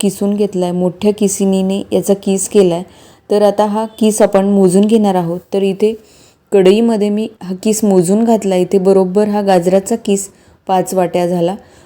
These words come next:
आणि गॅसची फ्लेम लो ठेवून सुरुवातीला आपण तूप न घालताच हा गाजराचा किस छान परतवून घेणार आहोत. यामुळे काय होतं, यातील बऱ्यापैकी मॉइश्चर कमी होतं आणि आपण जेव्हा सुरुवातीला तूप घालतो तेव्हा ते तूप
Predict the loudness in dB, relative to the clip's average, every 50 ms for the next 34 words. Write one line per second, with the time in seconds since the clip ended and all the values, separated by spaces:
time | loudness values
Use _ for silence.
0 | _ -12 -8 -6 -4 -4 -2 2 2 2 0 0 -2 -2 -2 0 2 4 4 4
1 | 4 2 4 4 6 6 6 4 2 0 0 0 -2 -4 -6 -2 0 2 4 4
2 | 4 4 2 2 2 2 2 0 0 -2 -2 -2 -4 -8 _ _ _ _ _ _
3 | _ _ _ _ -6 -4 -4 -2 0 0 0 0 0 0 0 -2 -2 -2 -2 -4
4 | -4 -4 -6 -6 -4 0 0 0 0 2 2 2 2 0 -2 -6 -4 -2 -2 -2
5 | -2 -4 -10 -16 _ _ _ _ _ -6 -6 -4 -4 -2 2 2 2 2 2 2
6 | 0 2 2 2 2 2 2 2 0 -2 -4 -6 -6 -8 -10 _ _ _ -6 -2
7 | -2 0 0 -2 -2 -2 -2 -2 0 0 0 2 2 0 0 0 0 0 2 0
8 | 2 0 0 0 2 2 4 4 4 4 2 -2 -2 -2 -2 -2 -2 -4 -4 0
9 | 0 0 2 4 2 2 2 2 2 4 2 2 2 2 0 0 0 -6 -16 -20
10 | -20 -20 -20 -20 -18 -12 -6 -4 -2 -2 -2 -4 -6 -4 -4 -2 2 2 2 4
11 | 4 4 4 4 2 2 2 4 6 4 4 4 2 0 0 0 0 0 -2 -2
12 | 0 0 2 2 2 2 2 0 0 0 -4 _ _ _ _ -2 -2 0 0 0
13 | -4 -2 -2 -2 -2 -2 -8 _ _ _ _ _ _ _ _ -8 -6 -4 -4 -4